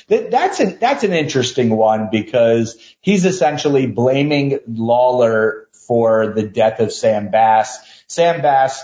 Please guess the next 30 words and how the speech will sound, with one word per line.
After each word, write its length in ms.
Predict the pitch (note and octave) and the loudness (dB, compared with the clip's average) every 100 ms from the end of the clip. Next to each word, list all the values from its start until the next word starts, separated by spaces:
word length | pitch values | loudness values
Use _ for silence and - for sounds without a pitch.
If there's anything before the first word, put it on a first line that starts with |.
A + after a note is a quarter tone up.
| - | -6
little 200 | B2 C#3 | 0 0
bit 160 | C3+ C3 | 2 -2
of 100 | B2+ | 0
context, 640 | B2 A#2+ A#2 A#2 A#2 - | -2 -2 0 2 2 -2
was 140 | G#2+ | -2
in 80 | A2+ | -2
a 80 | G2+ | -4
car, 680 | - - C3 C3+ C3 C3 B2+ - _ | -6 -2 2 2 4 2 -2 -12 _
nineteen 500 | A#2+ C3+ C#3 D3+ C#3 | -4 -4 -4 -4 -4
seventy-six, 840 | A#2 C3+ B2 B2 B2 A#2 B2+ B2 - | -2 -2 0 -2 -2 -2 0 -2 -4
traveling 640 | - A#2+ A#2 A#2+ A#2 A2+ | -4 0 0 0 0 0
town 380 | - B2+ C3 C3+ | -2 0 0 -2
to 80 | B2 | -6
town 380 | - B2 B2 A#2 | -4 -2 -2 -2
for 160 | A2+ | -2
wrestling 500 | G#2+ A2 A2 A2+ A2 | 0 0 0 -2 -2
shows, 760 | - A#2 A2 A2 G#2+ - - _ - | -2 0 2 2 -2 -8 -20 _ -2
along 360 | B2 B2+ B2+ | 0 0 0
with 140 | B2 B2 | 0 0
the 100 | G#2+ | 0
late 380 | A2+ B2 - | 0 -2 -4
Frankie 460 | - B2+ A#2+ A#2 G#2+ | -2 0 0 -2 -4
Hester, 600 | B2 A#2 - B2 A#2 A#2 | 0 -2 0 0 0 0
and 160 | G#2+ G2+ | -2 -2
I 80 | |
believe 360 | G2+ G#2+ A2 A2 | 0 0 0 0
it 20 | |
was 240 | G#2 G2 - | -2 -4 -8
Pepe 380 | - B2 A#2+ G#2 | -6 -4 -2 -2
Lopez. 920 | G2+ G#2+ C#3 - F2 E2+ F2+ - | 0 0 0 0 0 0 -4 -10